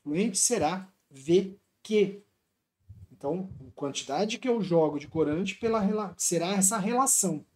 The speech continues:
Exatamente da mesma maneira, a concentração de O dois, ou melhor, a pressão de O dois, em qualquer unidade pulmonar, é determinada pela relação entre a ventilação e o fluxo sanguíneo. E não apenas O dois,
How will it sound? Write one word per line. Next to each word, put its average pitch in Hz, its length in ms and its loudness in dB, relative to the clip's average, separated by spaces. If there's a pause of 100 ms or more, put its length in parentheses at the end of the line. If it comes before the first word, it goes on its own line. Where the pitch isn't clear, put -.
(400)
Exatamente 247 680 2
da 202 140 6
mesma 247 640 2 (180)
maneira, 170 680 0
a 139 100 -10
concentração 208 680 0
de 196 120 4
O 175 40 6
dois, 170 360 4
ou 170 100 0
melhor, 156 340 2
a 127 80 -8
pressão 254 640 2
de 202 100 2
O 147 80 2
dois, 175 480 -2 (380)
em 196 160 2
qualquer 202 640 6
unidade 170 500 0
pulmonar, 196 640 -4 (580)
é 170 80 0
determinada 202 800 0 (400)
pela 208 240 10
relação 190 640 4
entre 151 240 -6
a 131 60 -8
ventilação 147 960 -2 (140)
e 254 120 0
o 285 60 0
fluxo 196 380 -10
sanguíneo. 151 520 -6 (720)
E 240 100 4
não 330 220 10
apenas 247 720 2
O 220 120 8
dois, 190 640 6